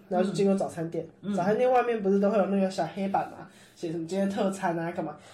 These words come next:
Speaker 1: 然后我就经过，想说老板是在写什么，我就再走回去看，他就写说自备蛋折五块，这个意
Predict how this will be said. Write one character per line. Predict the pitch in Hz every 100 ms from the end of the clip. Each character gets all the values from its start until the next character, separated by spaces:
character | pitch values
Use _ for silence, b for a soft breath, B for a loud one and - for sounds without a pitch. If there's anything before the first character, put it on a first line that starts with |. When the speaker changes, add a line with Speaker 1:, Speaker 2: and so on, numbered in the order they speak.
| B
Speaker 1:
然 | 233
后 | 233
我 | 226
就 | -
经 | - 233
过， | 277
想 | 311
说 | 302 494
老 | 403
板 | 311
是 | 269
在 | 427
写 | 415 269
什 | 277 247
么， | 170 B B B
我 | 220
就 | 311
再 | 349 294
走 | 202 202
回 | 190
去 | 202
看， | 262 226 - b b b
他 | 370
就 |
写 | 453 349
说 | 247 262 294 294
自 | - 349
备 | 285 302 247
蛋 | 285 240
折 | 226 196
五 | 202 175
块， | - 180 - -
这 | -
个 | 587 -
意 | 494